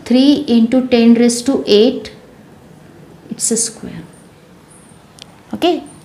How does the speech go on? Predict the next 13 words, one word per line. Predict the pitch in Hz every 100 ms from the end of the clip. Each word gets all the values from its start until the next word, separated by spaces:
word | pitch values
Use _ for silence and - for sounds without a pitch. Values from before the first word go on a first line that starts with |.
| -
so | - -
E | 240 262
is | 247
equals | 247 247 240 -
to | 302 -
M | 214 214 254 262
into | 220 196 262
C | 262 220 185
square. | - - - 180 - - -
Solve | - 254 240 262
this, | 302 - - - - - - - - - - - - - - - - - -
zero | 196 247 269 269
point | 269 277 269